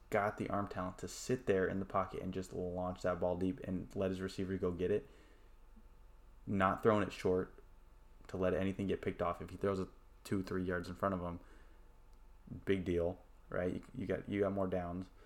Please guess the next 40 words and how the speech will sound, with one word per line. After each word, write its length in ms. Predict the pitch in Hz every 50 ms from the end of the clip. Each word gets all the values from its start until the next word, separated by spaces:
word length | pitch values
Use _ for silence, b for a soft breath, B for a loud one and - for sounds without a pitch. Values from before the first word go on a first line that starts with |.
| b b b b b b - - - - - -
but 180 | - 101 - -
he 120 | 90 104
has 140 | 104 104 92
the 60 | 98
ability 360 | 95 85 - 101 104 107 113 110
to 60 | 107
make 300 | 98 95 90 92 - -
you 60 | 107
pay 260 | - - 92 92 92
over 180 | 92 92 95 104
the 100 | 107 101
top. 360 | - - 82 80 85 - - - - - - - - - - - -
He's 100 | - -
got 200 | - 98 - -
weapons. 340 | 101 95 95 - 92 87 -
Mike 220 | 98 98 104 - -
Williams 300 | 101 98 95 92 90 -
had 100 | 92 90
a 40 |
ridiculous 720 | 85 87 87 80 - - - 107 107 - - 101 90 85 -
game. 340 | - - 87 85 85 85 85 B B B B B B
Five 160 | - 107 101 95
receptions, 540 | 92 - 98 92 - 95 92 90 - - -
one 220 | - 101 98 92 92
ten 180 | - 92 92
yards, 240 | 90 90 87 85 -
two 120 | - 92
touchdowns. 640 | - - 87 87 - - 87 87 85 85 90 - - b b b b b b b b b b b - -
He 120 | - 113
had 100 | 110 101
a 40 | 98
great 380 | - - 101 107 117 135 135
play 140 | 131 123 117
to 80 | 110 104
Keenan 320 | - - 110 101 95 92
Allen 340 | 92 92 95 95 98 98 95
where 440 | - 95 90 87 87 85 85 85 - - - - - 113
they 320 | 110 90 98 95 95 98
edge 260 | - 98 98 95 92
rush 440 | 98 104 101 98 101 - - -